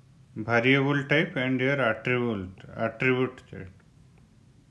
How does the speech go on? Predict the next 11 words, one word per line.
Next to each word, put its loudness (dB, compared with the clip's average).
Variable 0
type -6
and -6
attribute -2
type. -6
In -4
attribute 2
type, 2
you -2
will -4
get -6